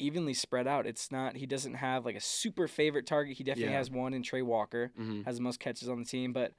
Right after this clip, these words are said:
Speaker 1: outside of Trey Walker, it ranges from fifteen to probably, I'd say, six
Speaker 2: Yeah.
Speaker 1: or ten is where it kinda,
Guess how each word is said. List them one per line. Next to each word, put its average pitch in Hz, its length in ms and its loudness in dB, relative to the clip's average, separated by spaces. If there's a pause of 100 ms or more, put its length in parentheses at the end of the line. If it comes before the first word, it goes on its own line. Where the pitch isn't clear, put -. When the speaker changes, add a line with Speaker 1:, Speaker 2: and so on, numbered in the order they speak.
(380)
Speaker 1:
outside 151 480 6
of 156 80 0
Trey 160 220 4
Walker, 143 580 4 (480)
it 135 220 6
ranges 135 440 0
from 120 320 -4
fifteen 165 1200 -2
to 131 180 -2
probably, 131 800 0
I'd 127 180 0
say, 110 300 -4 (120)
six - 880 -4
Speaker 2:
Yeah. 101 160 -2
Speaker 1:
or 123 80 0
ten 117 460 -4
is 123 160 -2
where 131 280 4
it 123 100 -4
kinda, 127 440 0